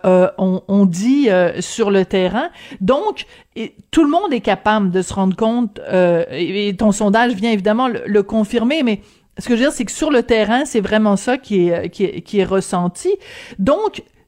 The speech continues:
c'est quoi les solutions ? Je sais que toi, t'es plus un sondeur, mais quand même, tu, tu, tu sondes justement l'âme des Québécois.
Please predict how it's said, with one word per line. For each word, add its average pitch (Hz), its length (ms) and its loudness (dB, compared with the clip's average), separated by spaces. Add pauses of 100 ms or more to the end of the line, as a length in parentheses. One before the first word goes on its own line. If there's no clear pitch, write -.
c'est - 260 -2
quoi 381 240 0
les 269 80 2
solutions ? 190 580 -2 (200)
Je 208 120 -2
sais 262 200 -2
que 254 80 0
toi, 254 220 0
t'es 226 100 -4 (100)
plus 247 240 -4
un 190 120 0
sondeur, 220 680 2 (300)
mais 226 220 2
quand 220 200 0
même, 233 500 2
tu, 202 240 -2
tu, 202 300 -4
tu 214 180 -6
sondes 311 520 4
justement 226 500 2
l'âme 226 640 4
des 185 180 2
Québécois. 220 540 0